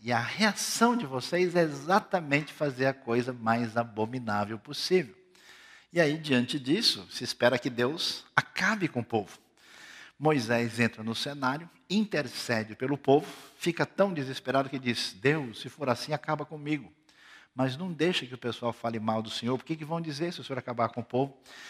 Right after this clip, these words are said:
Deus traz julgamento, preserva o povo, abençoa Moisés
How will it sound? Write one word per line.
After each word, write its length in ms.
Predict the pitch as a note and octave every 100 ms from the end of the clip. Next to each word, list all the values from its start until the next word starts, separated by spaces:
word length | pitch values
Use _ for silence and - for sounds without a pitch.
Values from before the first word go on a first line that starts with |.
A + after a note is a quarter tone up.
| - - - -
Deus 320 | G#2+ A#2+ A#2+
traz 300 | - A#2 A2
julgamento, 540 | A2 A#2 B2+ C#3 F#3 -
preserva 520 | A#2+ A2 B2 A#2 B2
o 60 | A#2+
povo, 580 | D3 E3+ F#3 F#3+ G#3+ G3 - -
abençoa 640 | - A#2+ A#2 A#2 - A3
Moisés 800 | F#3+ C3+ G#2+ A2 A#2+ B2+ - -